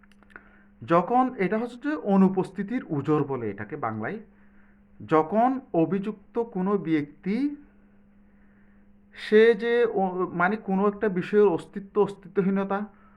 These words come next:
অথবা অপরাধ কর্ম করার সময় সে যে অন্য জায়গায় ছিল, এই ধরনের কোনো ধরনের সে যদি দাবি করে থাকে,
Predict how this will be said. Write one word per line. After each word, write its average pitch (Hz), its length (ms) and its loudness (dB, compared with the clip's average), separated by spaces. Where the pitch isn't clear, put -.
অথবা 156 400 2
অপরাধ 165 360 2
কর্ম 190 320 -2
করার 175 340 0
সময় 190 360 -4
সে 190 240 -2
যে 190 100 -2
অন্য 156 500 0
জায়গায় 143 380 4
ছিল, 180 420 -2
এই 156 180 6
ধরনের 196 480 0
কোনো 175 260 -4
ধরনের 190 340 -2
সে 196 220 -4
যদি 185 340 -4
দাবি 139 440 0
করে 143 280 2
থাকে, 156 580 -4